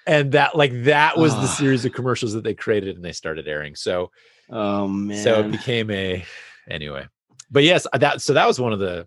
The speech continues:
Speaker 1: that was one of the
Speaker 2: One of
Speaker 1: auditions that
Speaker 2: those
Speaker 1: I walked out thinking,
Speaker 2: No.
Speaker 1: "There's no chance."
Speaker 2: There's no
Speaker 1: Like, this
Speaker 2: chance.
Speaker 1: guy hated me.
Speaker 2: Yeah. Dude, I, I, I mean, I can't even, like, tell you how many auditions were like that, where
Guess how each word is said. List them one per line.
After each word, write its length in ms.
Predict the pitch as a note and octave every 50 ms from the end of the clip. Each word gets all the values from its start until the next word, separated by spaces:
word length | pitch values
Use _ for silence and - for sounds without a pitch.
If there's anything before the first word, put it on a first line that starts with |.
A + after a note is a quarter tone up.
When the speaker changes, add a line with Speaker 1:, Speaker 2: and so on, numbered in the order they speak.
| _ _
Speaker 1:
that 120 | - A2+ D3
was 120 | - G2
one 140 | G2+ G2 G2
of 60 | G2+
the 100 | F#2+ F2 - _ - G3+
Speaker 2:
One 200 | F#3+ D#3+ C#3+ C#3+
of 60 | C#3 C#3
Speaker 1:
auditions 20 | C3+
that 60 | C3
Speaker 2:
those 200 | C3 C3+ C3 A2
Speaker 1:
I 40 | F#2+
walked 260 | F#2 F2+ E2 - -
out 180 | F2 D#2+ D#2 - _ -
thinking, 360 | G2+ F2 - F2+ E2 D#2+ - _ _ _ -
Speaker 2:
No. 400 | D4+ B3 G3 D#3+ C3+ C3 C3 A#2+
Speaker 1:
"There's 180 | A#2 F3 E3 A3+
no 120 | A#3 A3
chance." 460 | G#3 - B3+ B3+ F#3 A2 F2 - -
Speaker 2:
There's 200 | - D3 C#3+ B2+
no 100 | C3+ C#3
Speaker 1:
Like, 80 | C3+ C3+
this 60 | C#3
Speaker 2:
chance. 240 | D3 C3 A#2+ A#2 B2
Speaker 1:
guy 120 | A#3+ A#3
hated 500 | G3+ F3+ F3 A#3 C#4 D4+ C#4+ F3 G2 D#2+
me. 120 | - - _ _ _ _ _ -
Speaker 2:
Yeah. 320 | D3 D3+ C3 A2+ G#2 G2+ - _ _ _ _ _ _ _ _ _ - - - _ _ _ _
Dude, 200 | - D#3 D#3 D3+
I, 200 | D3+ C#3+ D3+ D#3
I, 440 | D#3 - E3 D3+ D3 D3+ - D#3+ D3+
I 40 | D3
mean, 320 | C#3+ D3 C#3+ C#3 C#3 - _
I 100 | - C#3+
can't 200 | C#3 - D#3 C#3+
even, 160 | C#3 C3 B2+ B2
like, 160 | B2 A#2+ A#2
tell 180 | - D3 C3
you 100 | C3 C3
how 240 | B2+ C3 B2+ C3 C3+
many 180 | C3+ C3+ C3 B2
auditions 520 | A#2+ A2+ A#2 G2+ A2 G#2+ - A2+ A2 G#2+
were 140 | G#2 G#2 G2+
like 260 | G2 G2+ G2+ G#2 G2+
that, 360 | - G#2 G2 F#2+ F#2+ F#2+ F2 - _
where 560 | - A#2+ A2+ G#2+ G#2+ G#2 G#2 G#2 G2+ G#2+ -